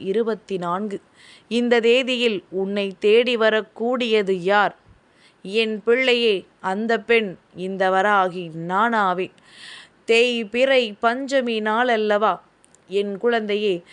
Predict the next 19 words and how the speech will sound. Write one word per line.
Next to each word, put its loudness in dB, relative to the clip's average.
தேய்பிறை 0
பஞ்சமியில் -2
இந்த -6
வராகி 0
முழுமையாக -2
உன் -6
இல்லத்தில் -6
இருந்து -2
உன்னுடைய 2
அத்தனை -2
பிரச்சனைகளையும் -4
முடித்து -6
கொடுக்க -2
போகின்றேன். -4
ஆனால் 2
அதற்கு -2
ஒரு 0
விலக்கு -4
இருக்கின்றது. -6